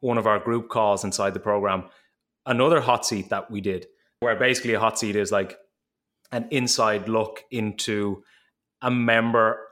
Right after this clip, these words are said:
currently in our Type one percent program, what they've achieved, how they've done it. We do it live over Zoom with everybody else in the program so that we can learn from each other, essentially, like, what works so well for them,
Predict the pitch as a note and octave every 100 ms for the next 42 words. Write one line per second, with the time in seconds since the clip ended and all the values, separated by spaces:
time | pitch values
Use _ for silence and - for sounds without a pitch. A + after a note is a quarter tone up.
0 | - B2+ A#2 A#2+ G#2+ G#2+ G#2 G2+ G2 -
1 | G#2 - G#2 F#2+ G#2 F#2 A#2+ C3+ C3+ A#2
2 | - - _ A2 G#2+ - G2 F#2 - B2+
3 | B2 A2+ - - A2+ A2+ A2+ G#2 F#2+ G#2+
4 | C#3+ C#3+ C#3 - _ _ G#2+ A2 A#2 A2+
5 | G#2+ A2 G#2 G#2 G2 G2 A2+ A2+ G#2 G2+
6 | G2 F#2+ G2 F#2+ F#2 F2+ A2+ A2+ A2 G#2
7 | - A2 G#2 F#2+ - _ G#2+ - G#2 G#2+
8 | A2 G#2+ G#2+ G2+ F#2+ G#2 A2 F#2+ - _
9 | _ G#2 A2 F#2+ - - - - B2 A2+
10 | G#2 - G2+ F#2+ G2+ F#2+ G2 D3+ F3+